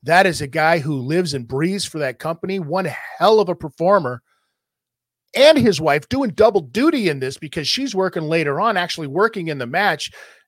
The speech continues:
uh, teaming up with Brian Myers for this one. This is gonna be, and this is all still countdown stuff, ladies and gentlemen. This is all still countdown stuff.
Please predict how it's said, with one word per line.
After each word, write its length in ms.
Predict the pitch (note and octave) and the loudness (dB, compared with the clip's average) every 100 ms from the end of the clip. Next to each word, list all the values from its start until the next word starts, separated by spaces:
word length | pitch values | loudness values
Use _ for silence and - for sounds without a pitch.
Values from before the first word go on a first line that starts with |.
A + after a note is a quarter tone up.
| D3+ | -2
uh, 200 | D#3+ D3+ | 0 0
teaming 280 | - G3+ F3 | 0 0 0
up 80 | D#3 | -2
with 120 | C#3 | -4
Brian 320 | D#3 D#3 D3+ | 0 0 0
Myers 380 | C#3 D3 F3+ E3+ | 0 2 2 0
for 100 | D3+ | -4
this 200 | D3 C#3 | -6 -4
one. 140 | D#3 B2+ | -6 0
This 240 | F#3 G#3+ | 2 2
is 80 | G#3+ | 0
gonna 180 | G3+ F3+ | 0 0
be, 120 | E3+ | 0
and 100 | F#3+ | -2
this 180 | B3 - | -4 -2
is 60 | |
all 140 | F3 F#3 | -2 -2
still 220 | - F3+ | -4 -8
countdown 400 | - D3 C3 A2+ | -6 -8 -8 -12
stuff, 280 | - G#2+ - | -10 -12 -12
ladies 260 | G#2+ G2 G2 | -16 -18 -20
and 60 | |
gentlemen. 180 | F#2+ E2+ _ _ _ _ _ | -20 -20 _ _ _ _ _
This 100 | D3 | -10
is 100 | D3 | -8
all 240 | C#3+ F#3 G3 | 0 2 4
still 180 | G3 F3 | 2 0
countdown 460 | F3+ D#3 C#3+ A#2+ | -2 -4 -4 -8
stuff. 180 | - | -8